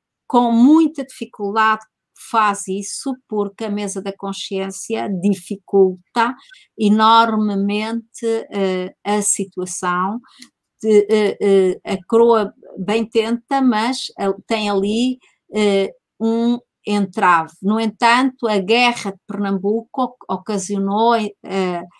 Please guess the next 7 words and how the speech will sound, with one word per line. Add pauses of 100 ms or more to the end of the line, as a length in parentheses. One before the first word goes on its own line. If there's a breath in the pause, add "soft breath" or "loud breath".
(260 soft breath)
a
atribuição
de
muitos
hábitos
e
comendas,